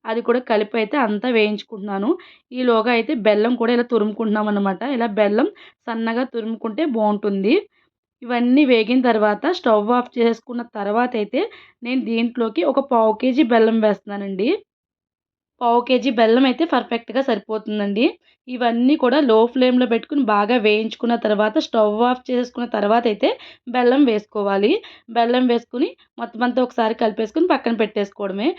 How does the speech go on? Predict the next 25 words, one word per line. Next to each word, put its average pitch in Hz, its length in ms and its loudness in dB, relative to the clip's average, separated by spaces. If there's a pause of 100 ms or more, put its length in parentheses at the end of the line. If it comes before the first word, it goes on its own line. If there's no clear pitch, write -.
(240)
పూర్ణం 254 400 0
అయితే 240 220 -2
రెడీ 226 280 2
అయిపోయింది. 208 540 0
నెక్స్ట్ 254 340 0
అయితే 240 260 0
గోధుమ 214 360 2
పిండి 240 340 2 (340)
మనం 240 200 -2
కలిపి 240 300 0
అయితే 247 160 0
పక్కన 226 320 -4
పెట్టుకున్నాం 220 480 -6
కదా, 220 240 -2 (320)
ఈ 247 140 -10
గోధుమ 226 340 2
పిండితో 233 340 -4
అయితే 220 200 -4
ఇప్పుడు 294 260 -4
చపాతీలు 226 520 -2
అయితే 220 200 -4
చేసుకోవాలి. 208 640 -4 (380)
మనకి 254 320 -6
కావాల్సిన 247 580 0
సైజులో, 214 460 0